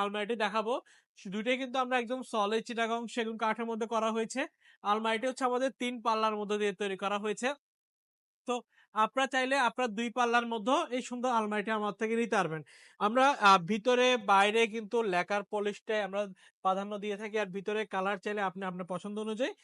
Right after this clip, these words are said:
কালার করে নিতে পারবেন। তো ভিউয়ার্স, আর ভিতরে, আহ, ক্যাটাগরি হচ্ছে আমরা, আহ, আমাদের মতো করে দিচ্ছি। তো যিনি মূলত অর্ডার করেছে উনি ওনার মতো করে ভিতরে ক্যাটাগরিটা উনি নিয়েছেন। তো ভিউয়ার্স, এই যে চমৎকার যে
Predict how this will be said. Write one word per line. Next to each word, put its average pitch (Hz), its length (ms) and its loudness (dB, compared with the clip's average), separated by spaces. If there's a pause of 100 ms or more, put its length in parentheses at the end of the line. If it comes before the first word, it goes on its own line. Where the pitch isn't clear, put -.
(280)
কালার 196 300 2
করে 214 220 2
নিতে 214 200 -2
পারবেন। 147 240 -4 (420)
তো 220 100 -2
ভিউয়ার্স, 254 240 0
আর 208 220 2
ভিতরে, 240 300 2
আহ, 220 300 0 (160)
ক্যাটাগরি 220 480 0
হচ্ছে 247 220 -6 (200)
আমরা, 202 200 -2 (460)
আহ, 180 180 -6
আমাদের 220 280 -4
মতো 233 200 -4
করে 240 180 -2
দিচ্ছি। 254 220 -8 (140)
তো 214 60 -2 (220)
যিনি 220 240 -4
মূলত 269 220 -4 (160)
অর্ডার 220 260 0
করেছে 233 220 -2 (120)
উনি 226 180 -2
ওনার 220 200 -2
মতো 226 200 -4
করে 240 120 0 (120)
ভিতরে 208 320 -4
ক্যাটাগরিটা 196 540 -2
উনি 269 120 0 (420)
নিয়েছেন। 214 360 2 (420)
তো 226 40 -2 (100)
ভিউয়ার্স, 254 240 4 (140)
এই 277 120 2
যে 269 60 2 (100)
চমৎকার 247 420 2
যে 247 60 4